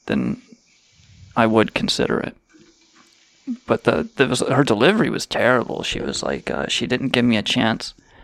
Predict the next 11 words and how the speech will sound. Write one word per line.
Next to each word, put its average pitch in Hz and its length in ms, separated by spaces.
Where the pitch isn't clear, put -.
really 113 260
to - 140
absorb 113 680
the 117 200
hate 120 260
that - 100
she 117 140
was 101 160
laying 139 300
on 117 220
me, 120 260